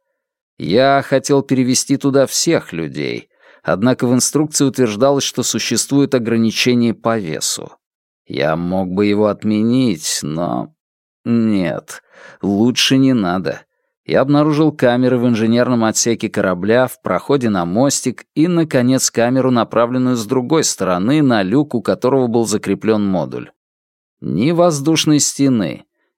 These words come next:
ни нормального шлюза, только круглый люк. «Ох-хо-хо. Похоже, это модифицированный пиратский корабль, и люк предназначен для абордажа.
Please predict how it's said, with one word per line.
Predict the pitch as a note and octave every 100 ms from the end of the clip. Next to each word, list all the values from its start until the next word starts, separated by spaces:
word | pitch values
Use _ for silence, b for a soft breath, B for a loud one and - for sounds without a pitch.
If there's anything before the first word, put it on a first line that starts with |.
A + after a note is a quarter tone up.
| -
ни | F2+ A2+ E3+
нормального | F3+ E3+ E3 C#3+ C#3 C#3 C3
шлюза, | B2+ - G2+ G2+ G2+ F2+ E2+
только | D#2 - A2+ D3 D3 D3
круглый | D3 G2+ F#2+ F#2+ G2 F2
люк. | D2+ - - - _ _ _ _ _ _ _
«Ох-хо-хо. | - - D3 - - C2 - - F2 A#2 A2+ D#2 - B B B B B
Похоже, | - C#2+ - E3 F#3 G3+
это | G3 F#3+
модифицированный | F3+ D#3+ - D#3+ - F3 F3+ F3 F3
пиратский | E3 C#3 C#3 D#3+ - D3
корабль, | C#3+ B2 A#2+ E3 E3 F#2 C#2
и | - G#2
люк | A#2 F#3 -
предназначен | A#2 G#2+ G#2 F#2+ F#2+ C3+ - C#3
для | B2
абордажа. | B2 A#2 B2 B2 D#3 C3 C#2 -